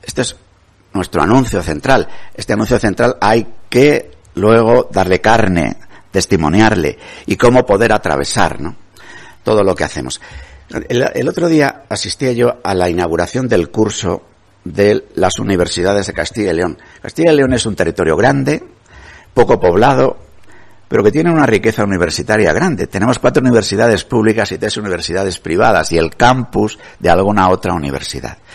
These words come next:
Entonces hubo un acto conjunto de inauguración de las universidades. Intervino un profesor de psicología social. Hizo una lectura del momento, ¿no?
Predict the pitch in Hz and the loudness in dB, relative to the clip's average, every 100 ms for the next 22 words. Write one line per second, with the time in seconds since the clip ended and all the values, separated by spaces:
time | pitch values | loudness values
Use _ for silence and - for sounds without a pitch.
0 | - - - 117 110 104 - 95 87 82 | -14 -6 -2 2 2 0 0 0 0 0
1 | - 151 135 131 123 - - - - - | 0 -2 0 -2 -2 -8 -20 -20 -20 -2
2 | 117 117 110 95 87 - 101 98 95 82 | 0 2 0 0 -2 -2 0 0 0 -2
3 | - 80 69 69 65 65 65 107 117 135 | -2 -4 -4 -6 -2 -2 0 -2 0 2
4 | 170 165 - - - - - - - 135 | 4 2 0 -10 -14 -16 -20 -12 -2 0
5 | 135 131 107 123 107 107 92 90 80 85 | 2 0 -2 -4 -4 -6 -2 -2 -2 -4
6 | 82 67 - 64 - _ _ _ - - | -4 -6 -8 -10 -10 _ _ _ -14 -8
7 | 113 98 85 - - 135 87 67 - - | -2 2 2 0 2 4 4 2 -4 -20
8 | - - - - - 95 87 85 80 82 | -20 -20 -20 -18 -8 0 0 0 -2 2
9 | 123 113 78 - 78 123 - | 2 2 -2 -4 -6 -6 -10